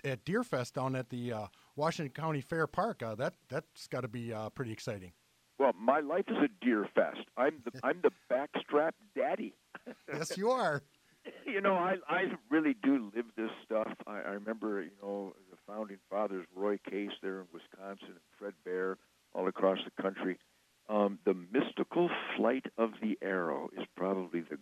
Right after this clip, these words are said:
Speaker 2: greatest disciplined athleticism in the world. And you look at the Olympic archers or the, or the great Fred Bear, Roy Case,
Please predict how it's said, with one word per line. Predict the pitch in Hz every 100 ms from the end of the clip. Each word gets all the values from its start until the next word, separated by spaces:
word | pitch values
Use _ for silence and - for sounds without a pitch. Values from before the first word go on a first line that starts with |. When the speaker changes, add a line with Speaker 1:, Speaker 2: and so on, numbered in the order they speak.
| _
Speaker 2:
greatest | 80 85 101 123 135 - - - _ _ _ _ _
disciplined | 113 120 - - - 117 107 107 101 _ _ _
athleticism | 92 98 92 90 92 98 85 - 85 - 80 78
in | 87 85
the | 78
world. | 73 82 85 73 71
And | 78 85
you | 107
look | 113 -
at | -
the | -
Olympic | 80 98 107 95 87
archers | 87 95 - 92 80
or | 76
the, | 76 78 - - -
or | 85
the | 76
great | 82 82 -
Fred | - 80 -
Bear, | 78 82 82
Roy | 80 82
Case, | 82 85 82 87